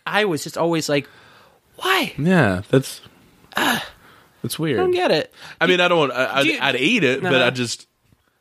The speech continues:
Speaker 2: that's weird
Speaker 1: It's like,
Speaker 2: to me.
Speaker 1: I remember back in the day whenever, you know, the Atkins diet was popular, which is
Speaker 2: Yeah.
Speaker 1: basically what the fucking keto diet thing is.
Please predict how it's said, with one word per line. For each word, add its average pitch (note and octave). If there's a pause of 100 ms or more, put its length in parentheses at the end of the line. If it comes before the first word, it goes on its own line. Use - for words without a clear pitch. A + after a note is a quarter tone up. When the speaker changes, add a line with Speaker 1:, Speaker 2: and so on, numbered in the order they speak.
(120)
Speaker 2:
that's A2+
weird D#3+
Speaker 1:
It's B2
like, G#3
Speaker 2:
to G#3+
me. F#3+
Speaker 1:
I -
remember G3+
back F#3
in F3+
the F3
day F#3
whenever, D#3+
you D3
know, C#3+
the B2+
Atkins D#3+
diet B2+
was A#2+
popular, B2
which A#2+
is A2
Speaker 2:
Yeah. F#2
Speaker 1:
basically E3
what B2
the A#2
fucking B2+
keto C#3+
diet A#2
thing B2
is. B2